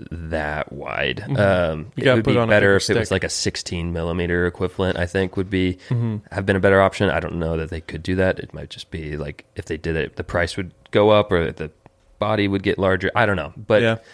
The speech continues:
Speaker 1: it, uh, it's, yeah, I don't know. It'd be interesting to see someone just take this and compare it to even the Sony phone that's out. I wonder,
Speaker 2: Mm-hmm.
Speaker 1: that, that would be interesting. Or, again, the iPhone fourteen and see, uh, the difference between the two.
Speaker 2: Yeah,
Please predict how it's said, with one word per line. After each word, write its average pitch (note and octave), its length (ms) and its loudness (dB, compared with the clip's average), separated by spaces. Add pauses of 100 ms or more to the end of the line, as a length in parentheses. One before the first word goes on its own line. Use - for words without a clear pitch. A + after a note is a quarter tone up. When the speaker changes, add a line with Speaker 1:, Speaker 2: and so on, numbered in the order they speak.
(420)
Speaker 1:
it, A2+ 140 4
uh, G#2+ 380 6
it's, - 460 -6 (120)
yeah, D3+ 640 -6
I - 120 -10
don't F#2+ 100 -6
know. E2 180 -4
It'd D3 100 4
be F#3+ 100 4
interesting F3 360 0
to G2 60 4
see G2 340 0
someone F2+ 400 0
just F2 200 -6
take F2 220 -4
this F2 200 -2
and F2 120 -6
compare E2+ 320 -2
it - 120 -8
to D#2+ 240 -4
even C#3 200 4
the D3 60 6
Sony A2+ 300 2
phone F#2 360 0 (520)
that's - 300 2
out. B2+ 260 4
I F2+ 40 -2
wonder, F#2+ 420 2
Speaker 2:
Mm-hmm. A#2+ 160 -4
Speaker 1:
that, F2+ 200 0
that G2 120 4
would F#2+ 100 0
be G2+ 80 4
interesting. F#2+ 360 2
Or, E2+ 440 2
again, E2+ 440 -4
the F2 100 -2
iPhone D#2+ 400 -2
fourteen D2+ 520 -6 (140)
and E2+ 160 -6
see, D#2 340 -4 (600)
uh, C#2 260 -10 (260)
the F2+ 80 -10
difference D2 320 -12
between - 260 -14
the - 60 -12
two. - 180 -10 (520)
Speaker 2:
Yeah, F#3 180 4